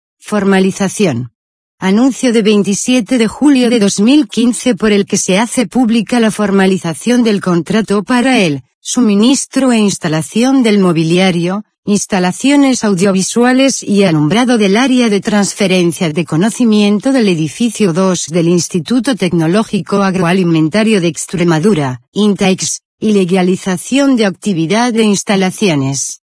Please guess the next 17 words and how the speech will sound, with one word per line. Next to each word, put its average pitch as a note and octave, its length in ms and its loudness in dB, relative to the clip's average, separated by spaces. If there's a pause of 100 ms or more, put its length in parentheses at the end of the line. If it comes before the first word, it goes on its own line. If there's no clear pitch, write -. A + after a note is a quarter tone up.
(180)
Expediente, F3+ 1080 0 (200)
S F#3 460 -2
cero D#3 300 -4
cero D#3 240 -4
cinco F#3 440 -2
barra G#3 380 0
quince G3+ 420 0
barra F#3 320 0
in. C3 320 -2 (540)
Consorcio B3+ 800 0
Teatro A3 460 0
López F#3+ 480 0
de G3 180 0
Ayala G3+ 440 2
de G3+ 120 2
Badajoz. D#3 600 -4 (480)
Formalización. F#3+ 1120 -2